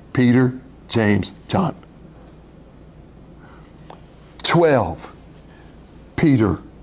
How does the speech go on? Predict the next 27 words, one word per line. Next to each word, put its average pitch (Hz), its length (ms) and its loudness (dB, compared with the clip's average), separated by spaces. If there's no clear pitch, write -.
He 139 220 0
always 165 500 0
giving 135 460 2
the 107 80 -2
first 135 420 -4
in 123 140 2
rank, - 520 -4
the 127 80 2
leader. 123 480 2
It 180 180 0
was, 151 360 -2
it - 160 0
was 143 160 0
not 156 380 0
coincidental 175 1200 0
that 135 400 0
the 147 100 0
words 156 440 2
of 123 180 -2
God, 120 480 -2
th-, 160 160 4
this 143 180 2
is 165 80 0
why 160 220 2
I 147 40 0
say 139 200 0
sometimes, 110 420 -2